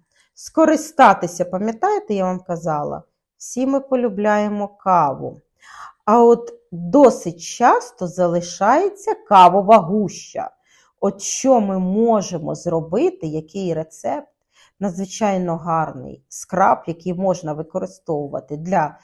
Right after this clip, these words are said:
скрабування обличчя, для скрабування волосистої частини голови, для скрабування шкіри, рук і взагалі всього тіла. Бо надзвичайно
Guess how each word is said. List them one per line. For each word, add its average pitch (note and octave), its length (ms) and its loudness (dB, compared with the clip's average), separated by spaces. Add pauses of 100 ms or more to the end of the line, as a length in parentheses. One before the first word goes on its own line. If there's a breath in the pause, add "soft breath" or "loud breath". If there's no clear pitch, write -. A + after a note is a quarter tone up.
(140 soft breath)
скрабування G3+ 1400 2 (220)
обличчя, G3+ 840 2 (440)
для G3+ 280 6
скрабування B3+ 800 4
волосистої G3+ 760 -4
частини G3+ 580 -6
голови, G3 520 -4 (380 soft breath)
для A3+ 520 2
скрабування B3 1400 4 (280 soft breath)
шкіри, C4+ 800 4
рук B3 440 2 (160)
і A3+ 200 0
взагалі F#3+ 600 0
всього G3+ 840 -2 (180)
тіла. E3 480 -2 (260)
Бо F3 420 4 (220 loud breath)
надзвичайно G3 1080 2